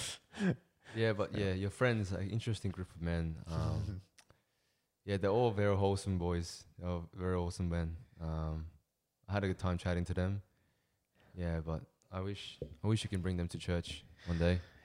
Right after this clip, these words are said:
Speaker 2: Yeah, and visit. I know some of them wanna visit. Like my previous co-host in my other podcast, The Deluxe Corner, for my old church,
Speaker 1: Yeah.
Speaker 2: Vin, he mentioned, yeah, he wanted to visit. And also, he watches every episode. So shout out
Speaker 1: Shout
Speaker 2: to
Speaker 1: out,
Speaker 2: Vin
Speaker 1: Vin.
Speaker 2: Dang. I love you, my brother.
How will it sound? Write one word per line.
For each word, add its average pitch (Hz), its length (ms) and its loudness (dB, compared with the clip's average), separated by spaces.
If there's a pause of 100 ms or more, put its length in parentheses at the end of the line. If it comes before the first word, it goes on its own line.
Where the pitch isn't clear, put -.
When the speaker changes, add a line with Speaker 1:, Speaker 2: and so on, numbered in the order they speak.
(160)
Speaker 2:
Yeah, 151 240 8
and 101 140 2
visit. 104 280 0
I 110 100 6
know 160 180 4
some 113 200 2
of 104 100 4
them 92 140 4
wanna 85 160 4
visit. 85 360 -2 (160)
Like 104 240 10 (260)
my 92 320 4 (100)
previous 120 400 4
co-host 98 540 6
in 92 80 0
my 82 140 2
other 90 240 4
podcast, 82 560 -2
The - 80 -6
Deluxe - 260 -2
Corner, 87 240 0
for - 100 -8
my 87 100 0
old 87 200 0
church, - 480 0
Speaker 1:
Yeah. 101 60 -6 (160)
Speaker 2:
Vin, 90 320 0 (400)
he 95 120 -4
mentioned, 87 440 2
yeah, 87 200 8
he 90 120 0
wanted 87 240 0
to 87 100 -4
visit. 85 320 0
And 92 140 -2
also, 92 560 6
he 120 220 0
watches 104 520 2
every 95 320 0
episode. 95 600 0
So - 160 -4
shout 120 280 6
out 113 140 6
Speaker 1:
Shout 104 100 4
Speaker 2:
to 104 80 8
Speaker 1:
out, 104 80 8
Speaker 2:
Vin 117 120 10
Speaker 1:
Vin. 113 80 12 (240)
Speaker 2:
Dang. 127 80 -2 (200)
I - 80 -2
love 110 240 2
you, 113 120 -2
my 110 80 0
brother. 113 360 2